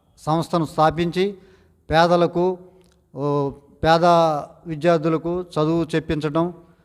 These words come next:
అనేక అవకాశాలు, సహాయ సహకారాలు అందిస్తున్నారు. దానిలో భాగంగా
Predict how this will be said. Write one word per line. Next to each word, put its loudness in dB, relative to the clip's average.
అనేక 2
అవకాశాలు, 0
సహాయ 2
సహకారాలు 0
అందిస్తున్నారు. -4
దానిలో 6
భాగంగా 2